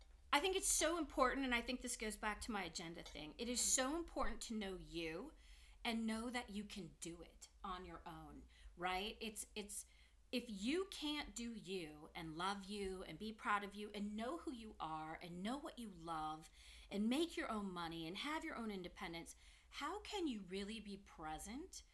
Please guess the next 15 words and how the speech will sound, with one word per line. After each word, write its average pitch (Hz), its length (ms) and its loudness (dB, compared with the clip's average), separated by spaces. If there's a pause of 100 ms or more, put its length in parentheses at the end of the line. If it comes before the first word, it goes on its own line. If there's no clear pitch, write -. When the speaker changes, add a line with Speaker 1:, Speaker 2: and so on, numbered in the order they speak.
(340)
Speaker 1:
in 202 120 0
a 190 40 -2
partnership? - 680 -8 (720)
And 202 360 0 (160)
that's 320 260 2
how 392 140 -4
I 330 180 -2
look 254 220 -6
at 170 140 -2
it. 165 200 -6
If, 202 120 -4 (120)
if 254 160 -2
you're 254 140 -4
two 330 320 0
people 165 640 -4